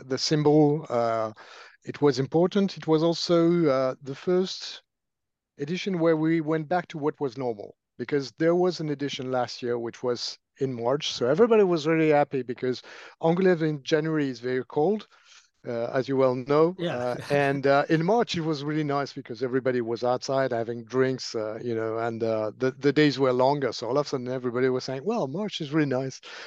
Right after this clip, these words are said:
Speaker 1: Why
Speaker 2: <laughs>
Speaker 1: do we stick to, uh, January?" So this year was back to January. But the thing last year was there were still, the, the edition in, uh, twenty twenty had,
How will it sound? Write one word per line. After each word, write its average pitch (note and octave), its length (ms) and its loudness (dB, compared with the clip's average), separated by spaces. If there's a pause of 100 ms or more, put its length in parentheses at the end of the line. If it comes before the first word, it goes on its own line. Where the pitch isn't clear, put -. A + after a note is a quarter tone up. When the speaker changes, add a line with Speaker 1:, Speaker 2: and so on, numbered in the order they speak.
(200)
Speaker 1:
Why D3+ 200 2
Speaker 2:
<laughs> D#3+ 200 2
Speaker 1:
do D#3 120 2
we C#3+ 100 4
stick D3+ 260 0
to, C#3 260 4
uh, C#3 80 4
January?" C3+ 380 2
So C#3 200 -2
this F3+ 260 -2
year G3 100 2
was D3+ 160 -2
back C3 220 -2
to - 120 -16
January. B2 380 -6
But B2+ 160 -4 (160)
the D#3 180 4
thing G3 380 2 (120)
last D3+ 380 0
year C3+ 100 -2
was B2 320 -4 (540)
there C#3+ 140 6
were E3 160 8
still, E3 500 4
the, C#3+ 280 -4
the D3 120 0
edition C#3+ 400 0
in, B2 160 -4
uh, A2+ 160 -4
twenty - 340 -6
twenty C3+ 340 0
had, A#2+ 160 4